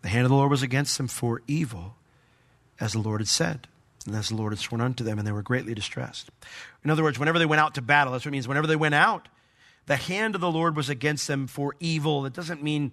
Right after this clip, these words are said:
wickedness, but the word here, evil, refers to just calamities, trouble, distress, defeat, you know? And people talk about how, you know, uh, the Bible says God's not the author of evil, but then look at this here.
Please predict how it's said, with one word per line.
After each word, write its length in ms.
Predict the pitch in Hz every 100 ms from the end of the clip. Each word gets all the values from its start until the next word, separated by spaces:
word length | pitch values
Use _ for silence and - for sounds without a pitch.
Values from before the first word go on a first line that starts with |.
| - - -
wickedness, 680 | 131 180 156 - 131 127 -
but 160 | - 135
the 80 | 143
word 240 | 165 170
here, 140 | 151 139
evil, 300 | 160 151 143
refers 500 | 139 - 156 139 -
to 280 | 147 143 135 - - -
just 220 | 147 135 - _
calamities, 600 | - 131 139 151 127 107 -
trouble, 440 | - 156 147 147
distress, 580 | 127 - - 147 139 -
defeat, 560 | 120 127 - 113 - - _ -
you 80 |
know? 240 | 113 131 120 - - - -
And 100 | 135
people 180 | 165
talk 200 | 139 151
about 180 | 143 143
how, 240 | 135 135 113 - -
you 60 | 151
know, 140 | 151
uh, 240 | 147 151 143
the 80 | 120
Bible 200 | 196 180
says 160 | 147
God's 240 | 151 175 170
not 140 | 165
the 80 | 160
author 240 | 165 147
of 60 | 139
evil, 260 | 233 165
but 100 | 143
then 160 | 143 147
look 140 | 160
at 80 | 151
this 160 | 147 127
here. 360 | 220 170 110